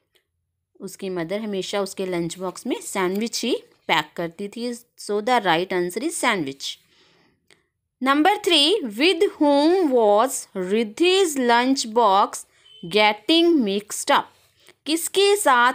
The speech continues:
रिद्धि का लंच बॉक्स मिक्स अप हो गया था? A, अमित, B, सुमित। तो किसके साथ हुआ था? अमित के साथ हुआ था। अमित was her friend। अमित उसका फ्रेंड था,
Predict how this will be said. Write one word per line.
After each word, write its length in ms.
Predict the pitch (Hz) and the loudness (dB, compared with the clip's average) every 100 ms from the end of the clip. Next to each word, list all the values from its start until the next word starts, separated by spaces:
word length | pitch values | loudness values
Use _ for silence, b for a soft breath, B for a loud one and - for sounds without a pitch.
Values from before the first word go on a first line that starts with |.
| 269 | 0
रिद्धि 580 | 214 220 180 202 285 | 0 -2 -2 -2 0
का 280 | 302 254 226 | 2 2 2
लंच 400 | 220 196 190 - | 2 0 0 -4
बॉक्स 480 | 190 208 277 - - | -2 0 0 -2 -4
मिक्स 360 | 277 349 - 359 | 0 0 0 -2
अप 140 | 349 | 2
हो 100 | 302 | 0
गया 200 | 202 160 | 2 0
था? 160 | 139 156 _ _ _ _ _ _ _ _ _ _ _ _ _ _ _ _ _ - | 0 -10 _ _ _ _ _ _ _ _ _ _ _ _ _ _ _ _ _ 0
A, 260 | 254 269 359 - _ | 2 4 2 -4 _
अमित, 440 | 247 254 214 277 - - _ - | 0 0 0 -2 -6 -20 _ -20
B, 360 | 170 214 233 403 - | -8 -4 -2 -4 -8
सुमित। 720 | - - 330 214 - _ _ _ _ _ _ - | -18 -4 -4 -4 -8 _ _ _ _ _ _ -14
तो 60 | 190 | -14
किसके 460 | - 208 - 262 | -10 -10 -6 -6
साथ 240 | 269 262 254 | -2 0 0
हुआ 280 | 247 254 262 | 0 0 2
था? 240 | 320 523 b b b | 2 0 b b b
अमित 400 | - 220 262 403 | -8 -2 0 0
के 220 | - 320 311 | 2 2 2
साथ 280 | 294 247 233 | 2 2 0
हुआ 240 | 233 226 220 | 0 0 2
था। 280 | 277 403 427 - | 2 0 -2 -8
अमित 340 | 185 190 196 | -8 -8 -6
was 340 | 185 175 180 | -2 -2 -2
her 380 | 196 - 202 185 - _ _ - | -6 -10 -2 -2 -2 _ _ -14
friend। 380 | 240 185 107 - _ _ - | -4 -4 -4 -18 _ _ -12
अमित 340 | 165 196 196 | -10 -10 -12
उसका 300 | 190 - 185 | -16 -10 -8
फ्रेंड 360 | 180 185 185 208 | -8 -6 -6 -4
था, 260 | 247 320 | 0 0